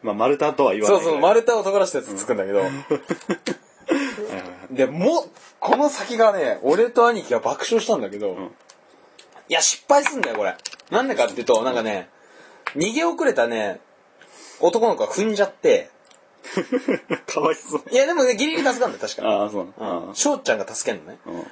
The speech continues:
Speaker 2: で、次に何持ってきたかって、やばいやばい、次持ってこいみたいになって、
Speaker 1: うん。
Speaker 2: 次持ってきたの、これほんと笑うと思うよ、多分。申し訳ないけど。
Speaker 1: うん。い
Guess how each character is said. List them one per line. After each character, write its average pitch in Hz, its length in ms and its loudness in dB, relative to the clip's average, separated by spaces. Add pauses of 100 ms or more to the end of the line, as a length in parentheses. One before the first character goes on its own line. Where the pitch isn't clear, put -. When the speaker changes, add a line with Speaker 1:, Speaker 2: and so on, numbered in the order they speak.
(120)
Speaker 2:
で、 135 100 -4
次 233 300 -2
に 190 100 -2
何 196 180 0
持 127 100 -4
っ - 40 -6
て 123 100 -8
き - 60 -14
た 107 120 -2
か 101 60 -2
っ 98 40 -6
て、 95 120 -6 (120)
や 220 100 2
ば 285 120 6
い - 40 6
や 277 60 4
ば 277 120 4
い、 208 60 0
次 277 240 0
持 254 160 4
っ 254 40 -12
て 285 140 0
こ 294 160 4
い 220 40 -2
み 151 80 -12
た 131 60 -2
い - 20 2
に 120 60 0
な - 20 -2
っ - 40 -12
て、 95 360 -2
Speaker 1:
う - 60 -14
ん。 92 60 -14 (140)
Speaker 2:
次 370 280 0
持 202 140 2
っ 190 60 -6
て 202 140 0
き - 60 -14
た 143 120 4
の、 120 120 2 (320)
こ 196 80 4
れ 170 140 6
ほ 415 220 4
ん 415 120 -8
と 392 120 2
笑 370 260 4
う - 40 -10
と 339 80 2
思 294 160 4
う 127 40 0
よ、 107 60 -4
多 120 120 4 (280)
分。 170 160 2
申 - 20 -2
し 190 40 -2
訳 160 140 0
な 139 60 0
い 120 40 -4
け 110 80 -2
ど。 95 160 -2 (120)
Speaker 1:
う 101 80 -6
ん。 95 80 -4
い 85 60 -10